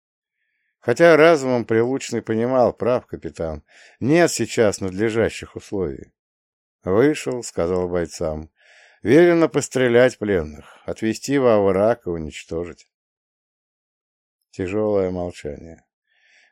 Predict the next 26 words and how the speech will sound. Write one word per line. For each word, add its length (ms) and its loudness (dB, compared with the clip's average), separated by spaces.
Воевать 420 6
с 80 -8
врагом 420 4
на 160 4
равных, 480 6
когда 280 2
и 80 4
у 120 2
него 320 4
оружие, 400 2
и 40 -2
у 40 -6
тебя, 400 0
это 220 -4
по-мужски. 760 -8
А 140 4
стрелять 580 4
безоружного, 960 2
не 180 -4
палачи 720 -2
же 180 -2
они. 400 -8
Такой 320 0
приказ 520 -2
получали 540 -2
впервые. 680 -4